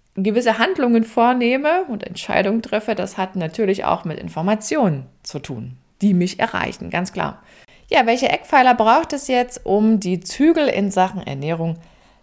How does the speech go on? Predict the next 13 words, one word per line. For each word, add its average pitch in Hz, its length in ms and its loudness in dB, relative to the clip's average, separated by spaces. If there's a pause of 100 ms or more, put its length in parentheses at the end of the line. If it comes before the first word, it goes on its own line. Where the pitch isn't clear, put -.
langfristig 208 880 -2
selber 180 600 4
in 147 200 -4
der 185 260 -2 (160)
Hand 165 180 -6
zu - 260 -8
halten? - 500 -8 (460)
Da 165 160 -4
sind 214 200 0
wir 208 100 2
bei 196 320 0 (480)
drei 208 360 4
Säulen, 262 560 6